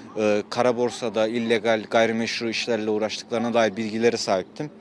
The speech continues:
Bu bilgileri gider ayak, açık söylemek gerekirse, kendimde tutmak istemedim. Ee, itiraflarda bulundum. Bunlarla ilgili gereken bilgileri, gereken, e, olumlu konuları hepsini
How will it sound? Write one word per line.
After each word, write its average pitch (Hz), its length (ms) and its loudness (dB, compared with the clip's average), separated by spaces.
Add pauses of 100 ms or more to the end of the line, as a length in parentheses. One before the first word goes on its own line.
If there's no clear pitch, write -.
(480)
Bu 165 100 0
bilgileri 160 560 4
gider 151 260 4
ayak, 147 440 4
açık - 280 -4
söylemek 127 380 -2
gerekirse, 131 380 -2
kendimde 131 420 0
tutmak - 320 -8
istemedim. 120 480 -4 (840)
Ee, 107 600 0 (260)
itiraflarda 139 760 2
bulundum. 113 380 -2 (220)
Bunlarla 127 520 2
ilgili 113 600 0 (420)
gereken 131 520 2
bilgileri, 117 420 -2
gereken, 110 400 -2
e, 98 680 -4 (280)
olumlu 117 580 2 (340)
konuları 117 480 0
hepsini 113 460 -2